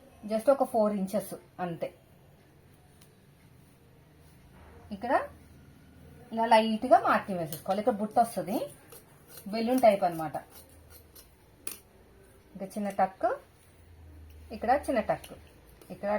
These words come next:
టక్, ఇక్కడ టక్. అయిపోయిందండి. ఇప్పుడు ఈ క్లాత్ తోటి మనం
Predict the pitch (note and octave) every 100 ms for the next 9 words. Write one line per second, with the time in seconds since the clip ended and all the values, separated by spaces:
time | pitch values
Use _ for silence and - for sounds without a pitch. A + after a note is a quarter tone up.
0 | G#3+ G#3 - G#4 - - - - - -
1 | - - - A3+ G#3+ F#3+ F3 E3 - -
2 | - - - - - - - - - -
3 | - - - - - - - - - -
4 | G#3 G#3+ B3 A3 G#3 C#4 F#4 C#4 C4+ -
5 | B3 C4+ C4+ A#3 A#3 C4 B3+ C4 B3 D#4